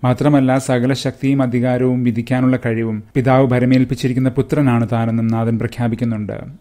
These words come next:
അതും മനുഷ്യപുത്രൻ എന്ന തലത്തിലാണ് തന്നെക്കുറിച്ച് അവിടുന്ന് സംസാരിക്കുന്നത്. അങ്ങനെ മനുഷ്യപുത്രൻ എന്ന ഈ കുറിയിലൂടെ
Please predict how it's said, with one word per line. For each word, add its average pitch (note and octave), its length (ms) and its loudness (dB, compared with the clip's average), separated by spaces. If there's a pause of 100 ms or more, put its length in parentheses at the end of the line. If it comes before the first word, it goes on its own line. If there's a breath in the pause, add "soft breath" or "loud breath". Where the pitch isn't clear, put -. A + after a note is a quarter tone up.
(120)
അതും B2 260 -2 (120)
മനുഷ്യപുത്രൻ B2 720 0
എന്ന A#2 160 0
തലത്തിലാണ് A2 480 -2
തന്നെക്കുറിച്ച് G#2+ 580 -4 (160)
അവിടുന്ന് A#2 320 0
സംസാരിക്കുന്നത്. G#2+ 840 -4 (800 soft breath)
അങ്ങനെ C3+ 240 4
മനുഷ്യപുത്രൻ D3+ 680 2
എന്ന C3+ 140 0
ഈ C3+ 100 4
കുറിയിലൂടെ A#2 680 0